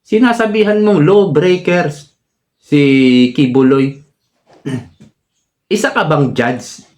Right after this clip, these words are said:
Talaga bang gusto mo maging judge? Dapat pala nag-law ka para mahirang ka bilang judge. Eh, hindi ka nag-lawyer. Nangangarap ka palang mag-judge.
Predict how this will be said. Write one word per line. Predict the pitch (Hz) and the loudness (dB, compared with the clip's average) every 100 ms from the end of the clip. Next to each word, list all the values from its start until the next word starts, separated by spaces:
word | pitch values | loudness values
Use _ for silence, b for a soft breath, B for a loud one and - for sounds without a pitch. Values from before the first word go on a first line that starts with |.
| _ | _
Talaga | 208 247 226 | -4 -2 0
bang | 202 214 175 | 0 0 0
gusto | 185 - | -2 -2
mo | 180 180 | 0 0
maging | 151 123 123 104 110 | 0 0 -2 0 -2
judge? | 135 139 - 196 | -4 -6 -10 -8
Dapat | 247 311 - | -6 -8 -8
pala | 247 269 | -2 2
nag-law | 226 160 131 123 110 | 2 2 2 2 0
ka | 135 180 - _ _ _ _ _ - 147 | -6 -8 -10 _ _ _ _ _ -12 -4
para | 156 170 | -2 -2
mahirang | 175 147 127 143 143 139 | -2 0 2 2 2 -2
ka | 139 151 131 120 110 101 | -2 -2 -2 -4 -6 -4
bilang | 107 139 127 104 95 | 0 0 0 -2 -4
judge. | 113 143 - - _ _ _ _ _ _ | -4 -4 -10 -20 _ _ _ _ _ _
Eh, | - 156 | -4 -2
hindi | 196 190 202 | 0 0 0
ka | 208 | 0
nag-lawyer. | 208 175 180 151 180 185 143 - - _ _ _ _ _ _ _ _ _ _ _ _ _ _ _ _ | 0 0 2 2 2 -2 -4 -12 -20 _ _ _ _ _ _ _ _ _ _ _ _ _ _ _ _
Nangangarap | 135 151 160 165 156 160 156 | -2 0 0 0 0 -2 -2
ka | 151 156 | -4 -2
palang | 160 160 127 | -2 2 0
mag-judge. | 117 98 123 120 - - | 0 -4 -6 -6 -14 -18